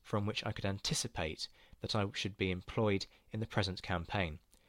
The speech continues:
I was consequently taken unprepared, without horses, without equipage, and without money. I was obliged to borrow the necessary expenses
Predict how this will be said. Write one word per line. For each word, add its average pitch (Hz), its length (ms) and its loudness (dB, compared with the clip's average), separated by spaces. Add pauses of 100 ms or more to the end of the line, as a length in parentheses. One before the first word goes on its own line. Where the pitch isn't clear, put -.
(420)
I 104 80 4
was 101 100 2
consequently - 560 2
taken 104 420 0
unprepared, 98 680 0 (160)
without 104 320 4
horses, 123 500 4 (240)
without 101 220 -2
equipage, - 560 2 (280)
and 113 100 4
without 113 220 8
money. 101 380 4 (500)
I 110 80 6
was 107 120 6
obliged 110 360 6
to 98 60 2
borrow 98 460 10 (260)
the 95 220 0
necessary 117 500 4
expenses - 640 -2